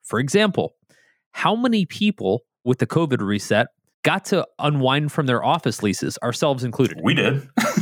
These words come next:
Speaker 1: Right? <laughs> I was talking to a founder last week, and he said that he had a, uh, an office space that he was spending a hundred and fifty thousand dollars a month for,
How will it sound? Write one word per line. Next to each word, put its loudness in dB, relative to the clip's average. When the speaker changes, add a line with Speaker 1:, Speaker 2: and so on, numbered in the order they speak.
Speaker 1:
Right? 2
<laughs> -2
I 0
was 0
talking 0
to 0
a -2
founder 0
last 0
week, 0
and 0
he 0
said 0
that 0
he -2
had 2
a, 0
uh, 0
an 0
office 0
space 0
that -2
he 0
was 2
spending 0
a 0
hundred 0
and -2
fifty 0
thousand 0
dollars 2
a 2
month 0
for, -2